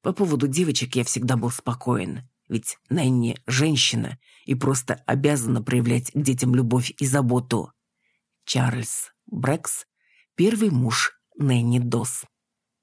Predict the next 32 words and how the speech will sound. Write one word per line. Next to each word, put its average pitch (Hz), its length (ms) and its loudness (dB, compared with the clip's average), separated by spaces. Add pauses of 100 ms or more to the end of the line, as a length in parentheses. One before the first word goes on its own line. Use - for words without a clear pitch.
(460)
В - 80 -20
тот 220 200 0
вечер 185 300 2
он 135 140 2
рано 131 280 2
уходит 127 360 -2
спать, - 440 -2 (400)
а - 20 2
я 135 140 2
полночи 131 480 0
оттираю 127 420 2
остатки 123 400 -2
еды 123 280 2
с - 100 -4
пола. 123 400 -2 (800)
Рано 196 300 4
утром 135 260 0
Чарли 143 300 2
будит 123 400 0
меня. 123 320 2 (480)
Девочки 208 600 2
чем-то 143 380 0
отравились 147 680 2
и 147 120 2
очень 185 320 2
плохо 131 320 0
себя 131 300 0
чувствуют. 123 680 -2 (640)
Я 170 240 2
бросаюсь 180 720 2
за 151 160 0
врачом. 147 540 0